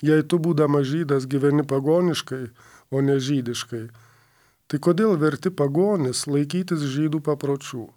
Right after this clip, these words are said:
Laiške Galatams aprašoma, kaip galiausiai Jokūbas, Petras ir Jonas, bažnyčios šulai,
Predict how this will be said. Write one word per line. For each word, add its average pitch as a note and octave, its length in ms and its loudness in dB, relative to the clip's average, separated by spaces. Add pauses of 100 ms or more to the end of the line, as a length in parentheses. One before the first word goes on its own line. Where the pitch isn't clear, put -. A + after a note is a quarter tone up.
(2000)
Laiške E3 320 4
Galatams F#3+ 640 4
aprašoma, D#3+ 640 2
kaip D3 160 0
galiausiai D3 720 2 (340)
Jokūbas, D#3 640 0 (100)
Petras C#3+ 480 0
ir B2 160 -2
Jonas, E3 480 0
bažnyčios C#3+ 640 0
šulai, C#3 460 0